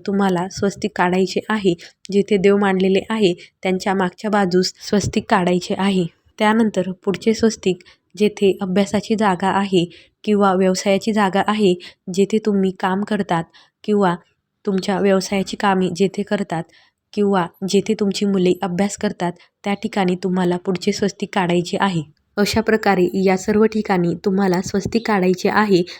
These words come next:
कारण स्वस्तिक हे शुभतेचे आणि मांगल्याचे प्रतीक असते, ज्यामुळे तुम्ही या सर्व ठिकाणी स्वस्तिक काढल्यामुळे तेथे सकारात्मकता निर्माण होईल आणि त्याचा तुमच्यावर चांगला परिणाम होईल. ज्ञानाच्या ठिकाणी काढल्यामुळे ज्ञानात वाढ होईल,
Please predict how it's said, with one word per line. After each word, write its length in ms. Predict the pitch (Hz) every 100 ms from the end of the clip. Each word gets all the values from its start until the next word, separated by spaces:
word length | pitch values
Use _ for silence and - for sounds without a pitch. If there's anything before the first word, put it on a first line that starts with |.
| -
कारण 340 | 214 202 185 180
स्वस्तिक 480 | 180 208 196 - 214
हे 160 | 202 180
शुभतेचे 540 | 185 196 208 214 202 185
आणि 240 | 190 190
मांगल्याचे 540 | 190 180 185 208 208 220
प्रतीक 360 | 214 208 185
असते, 260 | 202 - 170 170 - _ 190
ज्यामुळे 380 | 214 220 190
तुम्ही 320 | 180 196 196 190
या 120 | 196
सर्व 240 | - 220
ठिकाणी 460 | 233 233 214 180 180
स्वस्तिक 440 | 175 190 - 208
काढल्यामुळे 580 | 202 190 196 208 220 208 175 - - -
तेथे 260 | 202 196
सकारात्मकता 760 | 185 190 196 196 196 208 202 226
निर्माण 360 | 220 196 185 190
होईल 200 | 208 185 180 - - -
आणि 240 | 208 202 190
त्याचा 260 | 190 185 180
तुमच्यावर 520 | 190 190 - 208 190
चांगला 360 | - 190 185
परिणाम 420 | 208 214 208 214 214
होईल. 220 | 208 175 - _ 214
ज्ञानाच्या 440 | 208 196 196 226
ठिकाणी 320 | 240 226 220
काढल्यामुळे 600 | 214 202 190 196 196 185
ज्ञानात 460 | 185 190 190 202 202
वाढ 220 | 208 202 202
होईल, 220 | 208 180